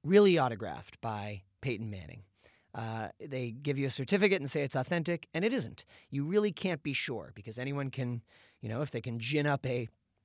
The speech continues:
fake autographed item, they can certainly print out a fake certificate. But if we used blockchain to record and verify the authenticity of such items, that could revolutionize the sports memorabilia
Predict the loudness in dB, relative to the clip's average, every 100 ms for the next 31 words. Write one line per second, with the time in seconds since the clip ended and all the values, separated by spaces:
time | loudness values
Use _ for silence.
0 | _ -6 0 0 2 0 0 0 2 4
1 | 2 -2 -4 -4 -2 -2 -4 -2 0 4
2 | 4 2 0 -2 -4 -8 -4 -2 -2 -2
3 | -4 -8 _ -20 -20 -20 -18 0 0 0
4 | 2 2 2 -4 -8 -2 0 2 2 2
5 | -4 -2 2 2 2 -4 -4 -8 -12 -4
6 | -4 -4 0 2 4 2 0 -2 0 2
7 | 4 4 0 -4 -2 -2 -2 -2 -2 -6
8 | -4 -4 -2 -4 -6 -6 -6 -6 -6 -8
9 | -10 -14 -12 -12 -14 _ -20 -20 -20 _
10 | -2 2 2 0 0 -2 0 -2 -2 -2
11 | -2 -4 -6 -6 -6 -4 -2 -2 -4 -8
12 | -8 -4 0 2 0 0 -2 -2 -2 -4